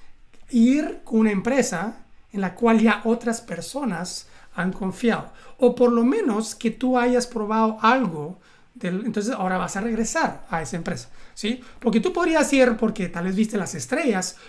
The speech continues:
cuatro punto dos estrellas, y vas y tienes una mala experiencia, nunca más vas a esa, a este restaurante,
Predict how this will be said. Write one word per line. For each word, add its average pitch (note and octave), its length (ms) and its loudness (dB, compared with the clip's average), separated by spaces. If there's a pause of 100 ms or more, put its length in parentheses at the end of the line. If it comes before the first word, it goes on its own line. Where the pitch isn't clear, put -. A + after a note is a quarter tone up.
(100)
cuatro A3+ 280 2
punto G#3 260 -2
dos F#3 160 -2
estrellas, A3 680 -2 (380)
y G3+ 120 2
vas B3+ 240 4
y A3+ 60 4
tienes B3+ 220 0
una C#4 120 0
mala B3+ 220 4
experiencia, A#3 580 -2
nunca G#3+ 400 4
más F#3+ 200 -4
vas F3+ 180 -4
a E3 80 -8
esa, E3 160 -10 (120)
a - 40 -12
este D3+ 160 -10
restaurante, D#3 480 -8